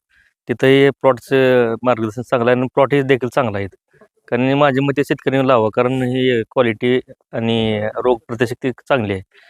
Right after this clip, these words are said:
रोपामध्ये. आम्ही सुद्धा मार्गदर्शन करतो. सगळ्या व्हरायटीपेक्षा तर च-, व्हरायटी जरा, अं, रोगराईला ही कमी बळी पडते. आणि क्वालिटीमध्ये तर काय, अन चिकस आपली न लावता सुद्धा प्लॉट असा चांगला आहे, कारण क्वालिटी चांगली आहे.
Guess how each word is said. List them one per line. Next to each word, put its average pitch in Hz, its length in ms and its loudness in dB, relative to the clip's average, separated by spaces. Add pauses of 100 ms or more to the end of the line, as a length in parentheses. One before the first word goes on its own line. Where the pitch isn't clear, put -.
(220)
रोपामध्ये. 104 520 0
आम्ही 120 160 2
सुद्धा 127 180 -2
मार्गदर्शन 131 440 0
करतो. 131 340 2 (460)
सगळ्या 147 200 4
व्हरायटीपेक्षा 151 540 2
तर 156 60 -2 (120)
च-, 156 40 -8
व्हरायटी 135 440 0
जरा, 139 260 2 (560)
अं, 113 400 -2
रोगराईला 131 480 2
ही 127 220 -2
कमी 123 500 -2 (300)
बळी 120 220 0
पडते. 107 340 -8 (460)
आणि 117 420 -2 (100)
क्वालिटीमध्ये 131 680 0
तर 131 80 -10
काय, 139 320 4 (440)
अन 127 400 0 (240)
चिकस 139 240 0
आपली 151 200 2
न 147 100 2
लावता 147 320 2
सुद्धा 139 260 -2
प्लॉट 127 220 2
असा 113 180 -2
चांगला 104 300 -4
आहे, 101 140 -18 (360)
कारण 123 440 -2
क्वालिटी 147 460 0
चांगली 117 260 0
आहे. 107 140 -12